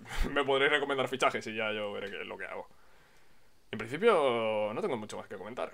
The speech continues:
Os he comentado así un poco todo el tema de las series del canal, el por qué no he estado subiendo vídeos este último mes, que no sé cuánto ha sido, si ha sido un mes, mes y medio, no, no lo sé. <laughs>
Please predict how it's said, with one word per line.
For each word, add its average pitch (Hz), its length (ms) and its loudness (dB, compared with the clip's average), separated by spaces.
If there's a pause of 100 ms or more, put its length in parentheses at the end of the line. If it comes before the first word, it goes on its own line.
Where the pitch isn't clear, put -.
Os - 400 -8
he - 20 -16
comentado 131 360 2
así 127 80 -2
un 131 100 -2
poco 131 300 0 (320)
todo 165 180 12
el 151 60 8
tema 151 160 8
de 147 40 6
las 139 120 6
series 139 200 6
del 139 140 4
canal, 214 420 8 (300)
el 135 160 0
por 135 160 0
qué 127 80 0
no 131 60 -2
he - 20 2
estado 131 220 0
subiendo 123 260 0
vídeos 123 220 2
este 120 160 -2
último 120 280 0
mes, 147 240 0 (600)
que 110 100 -10
no 113 80 -4
sé 120 80 -8
cuánto 110 160 -6
ha - 60 -12
sido, 107 160 -10
si 101 80 -16
ha 92 100 -14
sido 98 160 -10
un 98 80 -12
mes, 113 220 -6
mes 92 160 -14
y 98 40 -14
medio, 95 300 -8
no, 65 80 -16 (460)
no 85 80 -14
lo - 80 -18
sé. - 120 -14 (400)
<laughs> - 460 -6